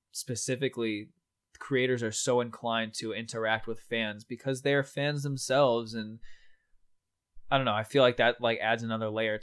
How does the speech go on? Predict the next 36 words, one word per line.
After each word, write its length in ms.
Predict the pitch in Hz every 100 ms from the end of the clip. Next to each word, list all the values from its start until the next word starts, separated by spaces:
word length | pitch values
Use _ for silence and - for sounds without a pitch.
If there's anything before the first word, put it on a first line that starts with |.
| -
to 220 | 113 104
why 800 | 101 101 104 107 104 101 104 123 _ - -
comics 340 | - 113 110 113
have 160 | 120
inspired 420 | 107 - 107 110
me 100 | 110
to 120 | 107 104
do 220 | 110 110
what 260 | 104 107
I 140 | 104 104
do, 180 | 123 110
because 400 | 104 - 104 -
I 160 | 110 110
want 260 | 107 107 -
to 80 |
have 280 | 110 113 110
that 160 | 110 90
interaction 520 | 113 117 110 113 113
with 140 | 107
people 320 | - 120 107 107
who 320 | 117 110 107 110 - _
engage 380 | 139 131 143 143
with 160 | 131 135
my 220 | 147 165
work 280 | 135 120 -
the 80 |
same 280 | 117 139 131
way 160 | 127 120
that 140 | 113
these 200 | 127 123
people 440 | - 131 123 117 113
engage 360 | 127 120 113
with 160 | 107 -
me, 140 | 139
you 160 | 117 104
know? 340 | 107 110 120